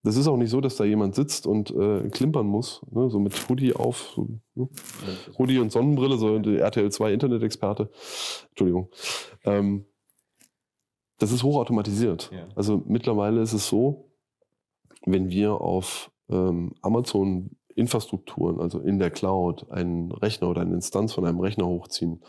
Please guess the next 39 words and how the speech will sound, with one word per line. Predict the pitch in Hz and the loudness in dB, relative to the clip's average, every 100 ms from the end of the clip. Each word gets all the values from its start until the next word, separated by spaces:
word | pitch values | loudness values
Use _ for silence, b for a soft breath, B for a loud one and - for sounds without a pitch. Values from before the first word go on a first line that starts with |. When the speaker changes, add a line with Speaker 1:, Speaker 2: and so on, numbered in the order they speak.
| B B | B B
Speaker 1:
dann | 90 87 | -2 0
dauert | 107 117 | 2 2
es | 98 | 2
ungefähr | 92 113 107 90 | 2 0 0 -2
fünfunddreißig | - 110 104 98 101 95 | 0 0 2 0 -2 -6
Sekunden, | 92 107 95 | -4 0 0
bis | 92 - | 0 0
die | |
ersten | 73 98 57 | -2 0 -2
Angriffe | 95 92 90 | -2 -2 -4
darauf | 87 90 95 | -6 -8 -8
stattfinden. | - - - - | -10 -6 -6 -4
Und | 90 90 | -6 -2
die | 90 - | -2 -2
Angriffe, | - 104 104 104 | -2 0 0 -2
die | 90 113 | 0 2
dort | 113 - | 2 0
stattfinden, | 101 - 110 101 107 | -4 -4 -4 -4 -2
sind | 98 | -2
meistens, | 95 107 - 107 - - b b b _ | 0 -2 -2 -4 -4 -20 b b b _
ich | - - | -4 0
probiere | 117 120 135 | 2 4 2
mal | 110 | 4
alle | 92 113 | 2 0
Passwörter, | 123 127 104 101 95 | -2 -2 0 0 0
die | 101 | -2
ich | 95 | 0
in | 95 | 2
den | 98 | 2
letzten | 98 98 | 0 0
Monaten | 98 98 - | 0 0 -2
eingesammelt | 95 95 98 95 104 | -2 0 0 -2 -4
habe, | 98 B B B _ | -6 B B B _
gegen | 95 101 | 0 2
diese | 95 98 | 2 0
Instanz | 87 - 101 - | 0 -2 -4 -2
durch. | - 87 - - | -2 -2 -4 -16
Speaker 2:
Mhm. | 80 80 B B B - | -20 -20 B B B -4
Speaker 1:
Ja? | 104 | -4